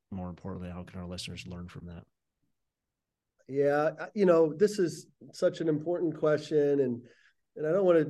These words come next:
Speaker 2: make it sound like I'm dancing around it, but, uh, one of the required, uh, books for, you know, when you join TribeVest is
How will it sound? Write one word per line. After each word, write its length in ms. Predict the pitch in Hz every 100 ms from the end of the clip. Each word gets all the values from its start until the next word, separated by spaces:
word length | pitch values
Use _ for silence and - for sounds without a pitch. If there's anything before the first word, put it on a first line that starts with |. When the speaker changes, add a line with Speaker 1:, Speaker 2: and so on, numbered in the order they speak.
| 135
Speaker 2:
make 180 | 156 151
it 100 | 156
sound 200 | 160 156
like 160 | 147 143
I'm 140 | 135
dancing 400 | 139 151 151 143
around 400 | 127 131 135 139
it, 200 | 139 135
but, 240 | 135 127 - _ _ _ _ _ 196 185 - 175
uh, 280 | 147 139 139 147 - _ _
one 300 | 147 147 185
of 120 | 185 165
the 140 | 165
required, 720 | 151 156 160 151 156 143 - - _ -
uh, 200 | 139 127
books 680 | 123 143 151 139 131 - - -
for, 540 | 151 143 139 131 131 - - -
you 100 | 135
know, 80 | 127
when 160 | 135
you 80 | 123
join 360 | 117 143 139 131
TribeVest 760 | 127 135 131 131 123 120 -
is 300 | 131 123 117